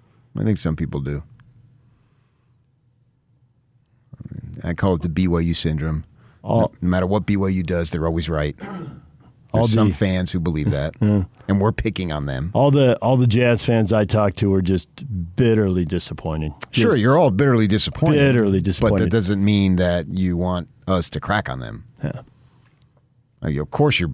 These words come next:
Speaker 1: e-, every fan base, the, the Philadelphia Sixers fan base is bitterly disappointed. Every fan base, when you lose game six or seven, is going to be bitterly disappointed if that's the elimination game.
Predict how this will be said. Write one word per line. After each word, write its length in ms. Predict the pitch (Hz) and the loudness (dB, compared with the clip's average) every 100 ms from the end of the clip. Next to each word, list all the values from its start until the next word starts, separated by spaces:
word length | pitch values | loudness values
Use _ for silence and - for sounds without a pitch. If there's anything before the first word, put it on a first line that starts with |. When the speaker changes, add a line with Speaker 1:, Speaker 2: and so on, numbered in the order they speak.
| - | -4
Speaker 1:
e-, 100 | 98 - | -2 0
every 280 | 147 156 | 2 4
fan 300 | 135 131 123 | 4 4 4
base, 340 | 87 82 85 - | 2 0 0 0
the, 200 | 95 107 | 0 2
the 140 | 104 104 | 2 0
Philadelphia 600 | - 135 131 135 117 107 | 2 4 4 2 2 0
Sixers 440 | - 92 85 76 | 0 -2 -4 -6
fan 240 | 95 85 76 | -4 -4 -4
base 260 | 82 80 | -4 -4
is 100 | 85 | -6
bitterly 440 | 78 92 82 78 78 | -4 -4 -4 -6 -6
disappointed. 640 | 85 - 73 85 71 67 - - - - | -6 -6 -6 -6 -6 -8 -12 -20 -12 0
Every 200 | 139 131 | 2 4
fan 280 | 120 117 110 | 4 2 4
base, 240 | 98 98 95 | 2 2 0
when 140 | 95 | -2
you 100 | 90 | 0
lose 320 | 90 92 82 | 0 0 -2
game 240 | 90 90 87 | -2 -2 -2
six 260 | 95 - | -2 -4
or 60 | 85 | -4
seven, 380 | - 69 69 78 | -4 -4 -4 -4
is 120 | 78 | -4
going 240 | 82 90 | -4 -4
to 40 | 85 | -6
be 140 | 82 | -6
bitterly 400 | 73 80 87 85 | -6 -6 -6 -6
disappointed 600 | 76 78 80 78 76 76 | -8 -8 -8 -6 -4 -4
if 100 | 76 | -6
that's 220 | 69 69 - | -6 -6 -6
the 80 | 67 | -8
elimination 540 | 73 71 67 - 64 | -6 -8 -8 -8 -8
game. 260 | 58 57 | -8 -10